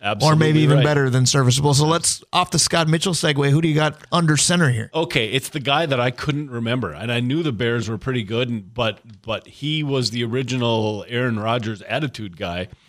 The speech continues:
Speaker 1: and that's Jay Cutler. Jay
Speaker 2: Ah.
Speaker 1: Cutler was good for the Bears. We forget that.
Speaker 2: Yeah.
Speaker 1: Um, and then somebody that you and I have talked about a lot, but Packer fans even, I think, sometimes forget about him, and that's the Magic Man, Don Majkowski.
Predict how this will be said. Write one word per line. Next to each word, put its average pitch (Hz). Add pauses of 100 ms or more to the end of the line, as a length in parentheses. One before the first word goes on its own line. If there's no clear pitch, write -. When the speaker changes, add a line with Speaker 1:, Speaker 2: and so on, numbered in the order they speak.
(160)
Speaker 1:
and 139
that's 185
Jay 185
Cutler. 120 (260)
Jay 147
Speaker 2:
Ah. 165
Speaker 1:
Cutler 214
was 143
good 156
for 131
the 110
Bears. 101
We 147
forget 127
that. 80 (240)
Speaker 2:
Yeah. 143 (100)
Speaker 1:
Um, 113 (140)
and 131
then 160
somebody 147
that 117
you 123
and 131
I 120
have 110
talked 107
about 110
a 101
lot, 104
but 101
Packer 117
fans 98
even, 95
I 92
think, 101
sometimes 98
forget 98
about 95
him, 101 (320)
and 113
that's 123 (140)
the 101
Magic 113
Man, 73 (460)
Don 131
Majkowski. 113